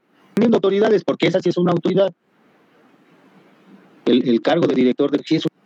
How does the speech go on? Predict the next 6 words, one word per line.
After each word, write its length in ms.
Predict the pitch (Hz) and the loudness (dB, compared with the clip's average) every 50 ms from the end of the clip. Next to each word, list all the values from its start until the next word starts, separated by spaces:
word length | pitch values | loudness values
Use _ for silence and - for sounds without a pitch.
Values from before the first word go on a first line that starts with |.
| _ _ _ _ _ - | _ _ _ _ _ -2
una 140 | - 151 139 | 0 0 0
autoridad. 380 | 127 - - 127 127 - - - _ _ _ _ _ _ _ _ _ _ | 0 -2 -2 -2 0 -2 -2 -4 _ _ _ _ _ _ _ _ _ _
Teniendo 260 | - 127 147 165 - - _ _ _ _ _ _ _ _ - | 0 2 4 4 4 2 _ _ _ _ _ _ _ _ -8
autoridades 420 | 160 165 165 156 165 165 165 160 - | -2 -2 0 2 2 2 2 0 -2
como 180 | - 131 - | -2 -2 -2
mi 100 | - 131 | 0 -2